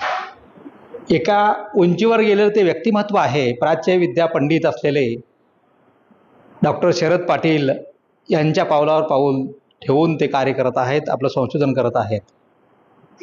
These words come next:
कवी होता येतं, नाटककार होता येतं, परंतु एखादा संशोधक होण्यासाठी फार मेहनत आणि कष्ट घ्यावी लागतात. अशा या महान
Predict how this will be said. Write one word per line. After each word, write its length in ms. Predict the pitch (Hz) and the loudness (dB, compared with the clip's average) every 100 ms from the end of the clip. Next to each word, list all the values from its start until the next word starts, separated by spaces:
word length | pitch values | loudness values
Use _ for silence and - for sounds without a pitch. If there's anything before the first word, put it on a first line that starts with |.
| - - - - | -20 -20 -6 0
कवी 200 | 190 247 | 2 4
होता 280 | 202 226 | 2 2
येतं, 380 | 220 214 220 214 | 2 2 2 4
नाटककार 420 | 180 175 220 233 | 2 0 0 0
होता 260 | 180 175 185 | 2 2 2
येतं, 340 | 165 170 139 | 2 2 2
परंतु 320 | 127 139 147 156 | 2 0 0 0
एखादा 220 | 147 151 | 2 0
संशोधक 500 | 147 131 175 170 170 | 0 -2 0 2 2
होण्यासाठी 540 | 143 139 139 147 120 113 _ _ _ _ - | 2 0 -2 0 -2 -4 _ _ _ _ -4
फार 220 | 147 156 | 0 2
मेहनत 320 | 160 139 160 | 2 0 0
आणि 140 | 160 151 | 0 0
कष्ट 260 | 147 - | -2 0
घ्यावी 260 | 139 123 143 | 0 2 2
लागतात. 520 | 127 - 117 113 - - _ _ _ _ _ _ _ - - - - | 0 -2 -4 -4 -12 -18 _ _ _ _ _ _ _ -20 -20 -8 -4
अशा 220 | 151 214 | 0 2
या 140 | 220 | 2
महान 300 | 202 196 233 | 0 0 2